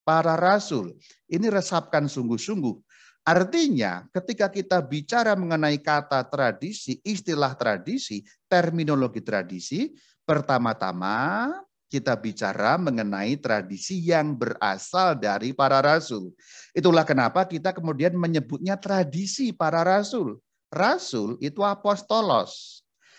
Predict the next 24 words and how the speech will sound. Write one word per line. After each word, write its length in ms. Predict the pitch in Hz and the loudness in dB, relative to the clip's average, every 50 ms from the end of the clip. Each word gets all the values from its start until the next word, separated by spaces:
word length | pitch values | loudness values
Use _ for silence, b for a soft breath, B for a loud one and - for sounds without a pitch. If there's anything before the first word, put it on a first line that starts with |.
| b b | b b
Maka 240 | b 123 120 120 156 | b 0 0 2 2
kalau 240 | 143 151 135 135 - | 2 2 2 2 2
kita 400 | 117 127 127 - 131 120 113 104 | 0 -2 -2 2 2 2 2 2
dalam 400 | 113 113 107 113 113 110 101 - | 0 0 2 2 0 0 -2 -4
bentuk 400 | 120 117 120 117 139 117 101 101 | -4 -4 -4 -6 -8 -8 -4 -4
bahasa 320 | 107 101 98 - - 101 | -2 -4 -2 -4 -4 -4
Latinnya 560 | 98 98 95 - - 233 240 185 151 127 127 | -4 -4 -6 -6 -6 -4 -4 -2 -2 -4 -4
traditio 720 | - 139 131 113 104 - - 165 196 - - - 139 127 117 | -4 -2 -2 -2 -4 -4 -8 -10 -10 -10 -10 -6 -2 0 0
apostolica 1040 | 110 113 - - 147 156 156 151 - 170 160 156 156 185 196 190 120 95 85 85 b b b b b b - | -2 -2 -4 -4 -4 -4 -4 -6 -6 -6 -6 -4 -4 -6 -6 -4 -6 -6 -6 -6 b b b b b b -4
atau 480 | 113 113 113 - - 135 143 151 143 | -4 -4 -4 -2 0 2 2 2 2
diterjemahkan 880 | 120 107 - 117 107 101 - 113 101 107 107 107 - - 110 101 104 - | -2 -4 -4 -6 -6 -6 -6 -6 -2 -2 -2 -2 -2 -2 -2 -2 -2 0
oper 400 | 143 156 160 - 180 151 120 98 | 0 0 0 0 -2 -2 -2 -2
dalam 320 | 98 101 98 98 98 95 | -4 -4 -4 -4 -4 -4
bahasa 240 | 98 95 95 - 104 | -6 -6 -6 -6 -8
Indonesia 720 | 98 92 95 98 92 95 92 87 - - 147 170 202 202 B B B B _ | -8 -6 -8 -8 -6 -8 -10 -10 -4 0 2 2 2 2 B B B B _
tradisi 800 | _ - 113 113 110 98 92 101 98 95 - - - 113 117 117 117 - | _ -4 -2 -2 -2 -2 -4 -8 -10 -8 -10 -8 -6 -6 -6 -6 -6 -4
apostolik. 960 | 113 110 101 - - - 110 107 107 - - 117 110 110 117 127 123 - - - _ _ b b b b b b - | -4 -4 -4 -4 -6 -6 -6 -6 -6 -6 -4 -2 -2 0 0 0 -2 -2 -4 -18 _ _ b b b b b b -8
Diterjemahkan 720 | 117 101 127 117 101 127 120 127 120 123 - 135 127 123 | -4 -4 -4 -4 -2 0 2 2 2 2 4 2 2 2
sebagai 400 | 117 - 107 110 110 107 120 117 | 0 -4 -4 -4 -2 -2 -2 -4
tradisi 560 | - - 120 117 113 95 113 104 - - - | -4 0 0 0 2 0 -2 -8 -6 -6 -8
para 240 | - - 107 101 98 | -4 -2 -2 0 0
rasul 400 | 98 104 104 98 - - 151 139 | 2 2 0 0 0 -4 -4 -4
juga 240 | 127 120 110 101 110 | -4 -6 -6 -4 -4
bisa, 560 | 98 92 101 95 - - 156 185 226 330 - | -4 -4 -6 -10 -4 0 2 2 2 0 -2